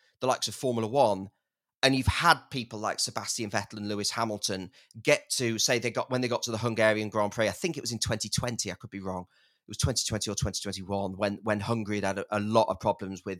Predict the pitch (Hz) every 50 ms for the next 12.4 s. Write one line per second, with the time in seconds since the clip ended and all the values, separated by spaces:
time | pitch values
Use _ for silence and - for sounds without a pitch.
0 | _ - 107 101 98 101 98 95 95 _ _ _ _ _ _ _ _ _ _ _
1 | _ _ - 107 107 101 - 101 104 98 87 - - 107 95 - - - 95 92
2 | 95 92 92 - 92 - - 90 - - - - - - - - 101 90 - -
3 | 98 92 92 - 98 92 95 92 - - - - 98 95 95 92 92 90 92 _
4 | _ - 104 101 98 101 98 - - - 98 95 98 87 - 98 92 90 - -
5 | 92 92 92 92 - - 98 87 92 95 90 - 98 - - 92 95 92 - -
6 | - - - 90 95 95 92 - - 95 95 - - 95 - - 95 92 92 -
7 | 98 92 90 - 73 62 90 90 - - 85 - 87 - - 92 98 - 95 95
8 | - - 85 - _ _ _ _ _ _ _ _ _ _ _ - 104 101 98 101
9 | 98 95 90 73 - _ _ _ _ _ _ _ _ _ - - - 120 113 110
10 | 107 - - 131 110 - 117 117 - 127 120 110 101 - - - 110 101 98 98
11 | 104 98 98 76 95 101 - 107 104 101 - - - 98 - - - 98 95 98
12 | 98 95 95 92 - 98 92 -